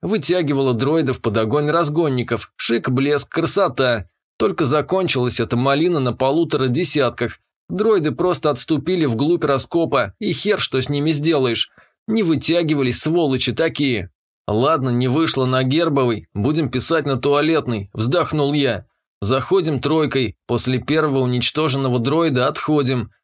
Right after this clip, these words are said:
Если кого прибьем, отступая, хорошо, нет, ну и хер с ним,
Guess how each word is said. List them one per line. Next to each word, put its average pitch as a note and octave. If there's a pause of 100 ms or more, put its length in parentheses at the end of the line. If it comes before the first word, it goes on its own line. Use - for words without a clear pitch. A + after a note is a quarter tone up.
Если C#3
кого D3
прибьем, D#3
отступая, B2+
хорошо, C3+ (120)
нет, C3+
ну F3+
и D#3
хер D#3
с -
ним, C3